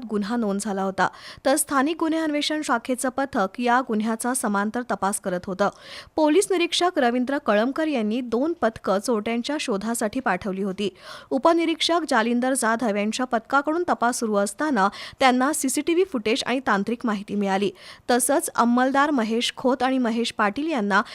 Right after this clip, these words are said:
एका बातमीदाराकडून संबंधित चोरटा कसबा बावड्यातील शुगर मिल परिसरात वावरत असल्याचं समजलं. त्यानुसार पोलिसांनी सापळा लावून आज संशयित राजू महादेपल्ली या चोरट्याला ताब्यात घेतलंय.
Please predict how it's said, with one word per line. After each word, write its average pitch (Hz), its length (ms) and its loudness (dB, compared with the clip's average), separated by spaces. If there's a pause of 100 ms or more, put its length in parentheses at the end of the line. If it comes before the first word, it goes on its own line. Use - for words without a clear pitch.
(180)
एका 339 280 0
बातमीदाराकडून 254 1080 2
संबंधित 294 560 2
चोरटा 254 520 2
कसबा 233 460 0
बावड्यातील 262 560 0
शुगर 240 360 0
मिल 330 160 0
परिसरात 226 580 2 (320)
वावरत 240 460 8
असल्याचं 214 360 0
समजलं. 196 500 0 (400)
त्यानुसार 339 520 6
पोलिसांनी 294 640 2
सापळा 233 480 2
लावून 233 380 2
आज 233 280 4
संशयित 254 1040 0
राजू 254 420 8
महादेपल्ली 269 920 2
या 214 120 2
चोरट्याला 233 520 0
ताब्यात 196 320 0 (100)
घेतलंय. 208 340 0